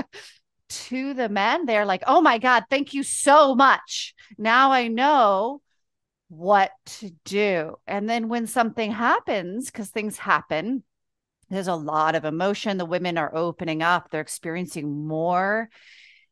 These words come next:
Then it's a talk about what happened. And the men's just, they're, they're so relieved. They deepen into the relationship stronger.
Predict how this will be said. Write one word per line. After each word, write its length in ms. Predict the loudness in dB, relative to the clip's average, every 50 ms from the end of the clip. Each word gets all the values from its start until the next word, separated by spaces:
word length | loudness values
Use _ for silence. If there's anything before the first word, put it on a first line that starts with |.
| _ _ -2
Then 180 | 0 2 2
it's 240 | 0 -2 -2 -4 -8
a 60 | -10
talk 400 | -8 -4 -2 -2 -2 -2 -2 -2
about 320 | -2 0 2 2 2 0 0
what 160 | -2 -2 -2
happened. 480 | -2 -2 -4 -4 -2 -2 -4 -4 -2
And 80 | -4 -4
the 60 | -4
men's 300 | -2 -2 -2 -4 -6 -8
just, 300 | -10 -12 -12 -12 -12 -12
they're, 140 | -10 -10 -10
they're 140 | -10 -12 -12
so 340 | -12 -12 -6 -2 -2 -2 -2
relieved. 680 | -2 -4 -4 -2 -2 -2 -2 -2 -2 -4 -4 -6 -6
They 260 | -6 -6 -6 -8 -12 _ _
deepen 400 | -10 -8 -8 -4 -4 -4 -4 -4 -6 _
into 480 | -6 -4 -2 -2 -2 -2 -4 -6 -6 -6
the 80 | -8 -6
relationship 720 | -4 -4 -4 -4 -4 -6 -6 -6 -8 -6 -6 -8 -10 -10
stronger. 1040 | -12 -14 -14 -14 -12 -6 -2 2 4 4 4 4 2 0 0 0 2 0 0 -2